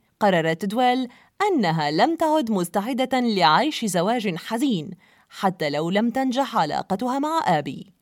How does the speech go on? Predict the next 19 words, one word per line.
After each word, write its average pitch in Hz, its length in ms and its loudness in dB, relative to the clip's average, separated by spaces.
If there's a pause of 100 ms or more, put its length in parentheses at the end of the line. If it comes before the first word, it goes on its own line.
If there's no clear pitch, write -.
(140)
لقد 320 280 2
أحست 240 480 0
بمشاعر 170 500 -2
الحب 185 320 -2
الحقيقي 233 640 -4
والصادق، 175 580 -2 (240)
ورفضت 190 680 0
القبول 196 580 -2
بأقل 190 520 0
من 156 180 -6
ذلك. 139 460 -2 (360)
تشجعت 165 680 2
أكثر 277 480 2
بعد 320 260 0
أن 185 200 2
أخبرت 175 460 -2
زوجها 214 440 -2
بحقيقة 208 720 -4
الأمر. 190 540 -4